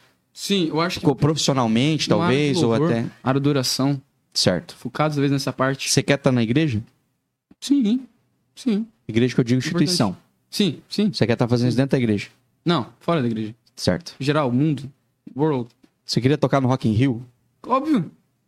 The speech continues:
Speaker 2: Tá.
Speaker 1: Quem precisa de cura aí, levanta a mão.
Speaker 2: Vamos providenciar isso aí. Show.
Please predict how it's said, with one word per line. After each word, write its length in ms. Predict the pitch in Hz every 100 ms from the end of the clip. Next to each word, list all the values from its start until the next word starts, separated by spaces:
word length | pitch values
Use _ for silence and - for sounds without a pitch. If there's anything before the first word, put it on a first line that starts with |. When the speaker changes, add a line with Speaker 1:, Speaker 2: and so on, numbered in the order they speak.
| _
Speaker 2:
Tá. 180 | 90 - _ - -
Speaker 1:
Quem 120 | 254
precisa 260 | 269 285
de 100 | 247 254
cura 200 | 277 262
aí, 80 |
levanta 320 | 254 247 240 240
a 20 |
mão. 220 | 240 226
Speaker 2:
Vamos 140 | 107
providenciar 460 | 107 104 110 - 95
isso 100 | -
aí. 60 | - - - - - _ _ _ _ _ _ _ _ _ -
Show. 300 | - 110 -